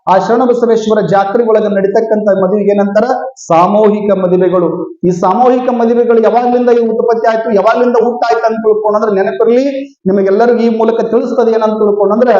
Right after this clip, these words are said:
ಇದು ಸಾಮೂಹಿಕ ಮದುವೆ ಯಾವಾಗ್ಲಿಂದ ಬಂತ್ರಿ ಅಜ್ಜಾರ ಅಂತ ತಿಳ್ಕೊಂಡ್ರೆ ಹನ್ನೆರಡನೇ ಶತಮಾನದಿಂದ ಬಂತು. ಹನ್ನೆರಡನೇ ಶತಮಾನದಲ್ಲಿ ಪ್ರಥಮವಾಗಿ ಸಂಘ ತೀರ್ಥದೊಳಗ ಐದುನೂರ ಐವತ್ತೈದು ಮದುವೆಗಳಾದವು.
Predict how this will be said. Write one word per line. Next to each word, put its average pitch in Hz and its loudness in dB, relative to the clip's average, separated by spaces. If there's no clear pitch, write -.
ಇದು 220 2
ಸಾಮೂಹಿಕ 247 2
ಮದುವೆ 233 2
ಯಾವಾಗ್ಲಿಂದ 254 0
ಬಂತ್ರಿ 233 2
ಅಜ್ಜಾರ 220 2
ಅಂತ 214 -2
ತಿಳ್ಕೊಂಡ್ರೆ 214 0
ಹನ್ನೆರಡನೇ 254 0
ಶತಮಾನದಿಂದ 226 0
ಬಂತು. 147 -2
ಹನ್ನೆರಡನೇ 285 2
ಶತಮಾನದಲ್ಲಿ 254 2
ಪ್ರಥಮವಾಗಿ 262 2
ಸಂಘ 294 0
ತೀರ್ಥದೊಳಗ 240 0
ಐದುನೂರ 285 4
ಐವತ್ತೈದು 277 0
ಮದುವೆಗಳಾದವು. 220 0